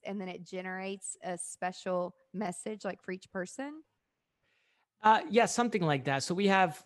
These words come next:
Speaker 2: we have, um, we developed two, um, things that, that can help customers with that problem. Num-,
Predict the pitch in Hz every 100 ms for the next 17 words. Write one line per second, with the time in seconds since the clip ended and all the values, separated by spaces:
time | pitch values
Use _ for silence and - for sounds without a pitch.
0 | - 160 165 165 156 139 151 143 135 127
1 | _ _ _ _ _ _ _ 160 160 170
2 | 175 160 - 180 165 156 - 247 143 131
3 | 127 117 113 _ _ - - _ - 139
4 | 131 - 127 - - 120 123 _ _ -
5 | 127 113 131 - - 131 123 - 120 113
6 | - 117 120 113 - 117 113 123 139